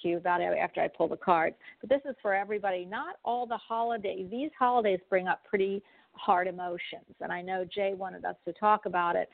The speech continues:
Uh, we, not everybody, I think, uh, one of the shows that I was talking last week about, and I don't know if it was our show, Kelly, about most, it's really interesting 'cause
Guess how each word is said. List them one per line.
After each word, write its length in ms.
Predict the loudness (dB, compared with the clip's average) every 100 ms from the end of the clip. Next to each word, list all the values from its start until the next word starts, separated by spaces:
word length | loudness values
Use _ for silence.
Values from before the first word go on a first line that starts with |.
| -16 _ _ 4
Uh, 240 | 4 4 0
we, 720 | 0 0 0 -2 -4 -6 -8 -10 -6
not 340 | 0 2 4 4
everybody, 720 | 4 2 4 4 4 0 -6 -12 _
I 120 | 0
think, 200 | 2 -2 -4 -12 -6
uh, 100 | -2
one 220 | 0 0
of 80 | 0
the 80 | 0 0
shows 240 | 0 0
that 120 | -2 0
I 320 | 0 0 -2 -8 _ _ _ _ -20 -20 _ -6
was 220 | 0 0 2
talking 380 | 2 2 2 -2
last 260 | -2 -2 -2 0
week 160 | 2
about, 440 | 2 4 4 4 0
and 140 | 0 0
I 60 |
don't 160 | 0 2
know 100 | 0
if 80 | 0
it 60 |
was 140 | 0 2
our 220 | 2 2 2
show, 380 | 2 2 0 -4
Kelly, 400 | 0 4 4 2 0
about 360 | 4 6 6 4 _ _ _ _ 2
most, 320 | 4 4 0 _ _
it's 140 | -10 -6 2
really 340 | 2 4 0
interesting 540 | -4 -8 -8 -8 -8 -6
'cause 360 | -2 0 0